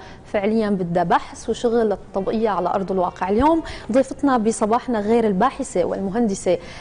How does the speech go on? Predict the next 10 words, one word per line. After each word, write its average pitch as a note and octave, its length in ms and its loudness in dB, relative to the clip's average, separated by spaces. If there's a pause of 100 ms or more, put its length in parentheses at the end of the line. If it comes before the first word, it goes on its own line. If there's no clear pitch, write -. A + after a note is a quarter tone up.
(140)
السورية B3 520 2
رزان B3 420 2
الزين، A3 240 2
اللي A3+ 120 2
حصلت A#3+ 380 0
على A3+ 200 2
براءة G#3+ 440 0
اختراع A3+ 540 0
من A#3+ 100 0
الهند D4 380 2